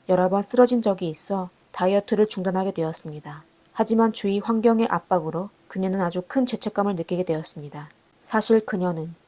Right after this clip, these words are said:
오 일 동안 단식하려고 했었는데 실패하였습니다.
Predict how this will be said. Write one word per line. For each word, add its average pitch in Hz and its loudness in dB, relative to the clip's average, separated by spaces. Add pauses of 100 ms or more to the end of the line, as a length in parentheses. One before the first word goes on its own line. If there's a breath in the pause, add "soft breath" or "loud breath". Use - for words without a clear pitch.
(140)
오 196 2
일 220 6
동안 220 2
단식하려고 180 0
했었는데 165 -6 (160)
실패하였습니다. 160 0